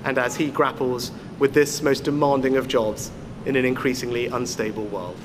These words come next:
I'd like to thank my colleagues, my cabinet, the civil service, especially here in Downing Street, the team at Chequers, my staff, C C H Q, but most of all,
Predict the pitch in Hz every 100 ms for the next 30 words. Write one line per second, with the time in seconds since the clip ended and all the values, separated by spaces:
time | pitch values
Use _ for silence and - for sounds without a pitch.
0 | - - - - - - - - - -
1 | - - 156 170 170 160 165 160 156 151
2 | 175 147 107 - - - - - - -
3 | - 127 - 156 151 147 147 - - -
4 | - - - 139 170 151 147 180 160 123
5 | 92 - 147 - - - - 127 110 104
6 | - - - 147 135 131 120 113 107 -
7 | 104 95 - - - - - - - -
8 | 170 151 143 - 147 - 143 143 - -
9 | - 139 135 - 151 139 139 - - -
10 | - - - - 160 156 147 143 - 156
11 | 139 131 131 - - - - - - 165
12 | 175 175 151 127 113